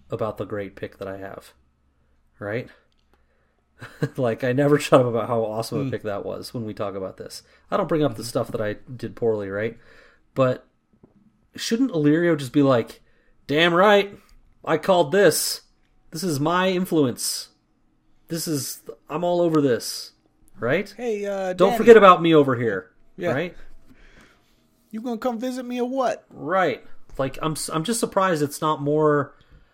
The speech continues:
Speaker 1: letter, like, letters or, you know, whatever. Like, "We, we await you in Illyr-, in, in, you know, in Pentos. We will wine you and dine you. We're so excited for you," like,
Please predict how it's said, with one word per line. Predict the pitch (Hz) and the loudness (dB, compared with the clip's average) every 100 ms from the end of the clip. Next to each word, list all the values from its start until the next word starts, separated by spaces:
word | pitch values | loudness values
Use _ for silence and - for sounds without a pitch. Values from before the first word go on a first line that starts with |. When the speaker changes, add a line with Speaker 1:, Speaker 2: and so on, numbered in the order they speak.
| _ - | _ -8
Speaker 1:
letter, | 131 147 180 107 | 2 2 2 -2
like, | 123 127 117 | -6 -6 -2
letters | 131 165 120 95 | 0 2 0 -2
or, | 117 117 117 117 - - - - | -2 0 -2 -4 -16 -20 -20 -14
you | 135 | -8
know, | 120 | -6
whatever. | 117 139 156 143 110 | -2 0 2 0 -2
Like, | 104 - - _ _ _ _ _ _ | -4 -8 -16 _ _ _ _ _ _
"We, | 113 135 156 | -8 0 0
we | 143 127 135 | 0 -2 0
await | 175 175 190 - | 2 0 -2 -2
you | 196 | -2
in | 175 | 0
Illyr-, | 180 185 180 | 0 0 0
in, | 151 156 151 | -2 -4 -6
in, | 175 170 165 143 - | -8 -8 -8 -12 -16
you | 135 139 | -10 -6
know, | 139 147 | -4 -2
in | 147 | -4
Pentos. | 143 160 151 123 104 - - - - - | -4 -6 -2 -2 -2 -6 -14 -20 -20 -14
We | 127 | -4
will | 147 156 156 143 - | -2 0 0 -4 -6
wine | 135 180 | -4 -2
you | 190 | -2
and | 185 175 | -4 0
dine | 170 156 | 0 0
you. | 135 | -2
We're | 131 131 | -2 -4
so | - 170 | -2 -2
excited | 160 - 170 151 131 | -2 -2 0 0 -2
for | 139 | -8
you," | 123 | -4
like, | 127 117 - | -4 -4 -8